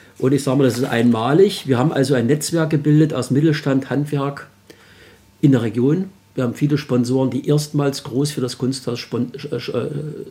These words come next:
Geld geben. Ja. Es war viel Arbeit, mit all denen zu reden, dieses Netzwerk zu bilden. Und dadurch haben wir eine gewisse finanzielle Absicherung, ich sag mal so eine Art Boden, wo wir wissen, das haut hin.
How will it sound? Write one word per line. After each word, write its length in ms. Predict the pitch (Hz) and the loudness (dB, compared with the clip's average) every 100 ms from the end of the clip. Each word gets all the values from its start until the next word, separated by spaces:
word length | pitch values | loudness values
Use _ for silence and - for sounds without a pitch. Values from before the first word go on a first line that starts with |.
| - - | -8 2
Geld 240 | 147 175 | 4 4
geben. 300 | 180 180 175 | 2 2 0
Ja. 260 | 123 120 120 - - - | 0 -4 -6 -20 -20 -10
Es 100 | 120 | -2
war 100 | 135 | -2
viel 220 | 135 196 - | 0 2 2
Arbeit, 600 | 151 175 214 247 - - _ | 2 0 -2 -4 -10 -20 _
mit 180 | - - | -10 -2
all 200 | 139 156 | 2 6
denen 180 | 156 151 | 6 4
zu 140 | 139 | 2
reden, 480 | 135 170 185 185 180 | 6 6 6 4 2
dieses 240 | 127 123 | 0 2
Netzwerk 460 | 151 156 - 170 156 | 0 0 -4 -4 0
zu 100 | 156 | 2
bilden. 500 | 156 165 156 160 156 - - - | 4 4 4 2 -2 -20 -20 -12
Und 120 | 127 135 | -4 2
dadurch 260 | 135 135 | 2 2
haben 200 | 147 170 | 2 2
wir 80 | 147 | 2
eine 160 | 131 131 | 2 0
gewisse 360 | 131 160 170 | 2 2 0
finanzielle 840 | 147 156 156 147 151 143 131 123 - - _ _ _ _ _ - | 0 2 2 2 2 2 2 0 -4 -16 _ _ _ _ _ -4
Absicherung, 680 | 160 196 - 190 185 196 190 | -2 -2 2 2 4 4 4
ich 100 | 127 | 0
sag 120 | 143 | 0
mal 160 | 147 139 | 2 4
so 100 | 127 | 2
eine 160 | 123 113 | 0 -4
Art 340 | 120 110 - 147 - _ - - - - _ - | -4 -4 -8 -14 -16 _ -20 -20 -20 -20 _ -10
Boden, 720 | 147 160 196 202 208 196 156 - - - | 4 8 8 6 2 0 -2 -8 -18 0
wo 160 | 139 | 4
wir 180 | 139 131 | 4 4
wissen, 380 | 156 156 180 170 - - _ _ - | 4 4 2 2 -6 -20 _ _ 0
das 200 | 190 123 | 2 4
haut 160 | 123 | 4
hin. 180 | - | 4